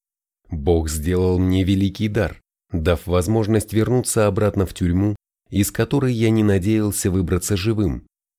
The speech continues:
и стать частью великого искусства. Дорога от аэропорта Лос-Анджелеса до дома заняла всего двадцать минут, но они показались мне вечностью.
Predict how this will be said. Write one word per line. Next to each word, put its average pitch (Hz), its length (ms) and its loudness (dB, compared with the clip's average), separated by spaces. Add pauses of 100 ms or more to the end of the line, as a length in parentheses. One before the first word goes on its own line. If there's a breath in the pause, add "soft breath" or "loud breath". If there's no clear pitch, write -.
(140)
и 90 140 0
стать 87 340 -2
частью 117 460 -2
великого 92 560 0
искусства. - 680 -8 (720)
Дорога 80 560 0
от 85 300 -2
аэропорта 85 640 0
Лос-Анджелеса 85 800 -2
до 80 160 0
дома 95 280 0
заняла 98 440 0
всего 90 400 0
двадцать 92 440 -2
минут, 110 440 -2 (520)
но 95 260 4
они 123 200 0
показались 85 640 -2
мне 78 240 -2
вечностью. 71 880 -6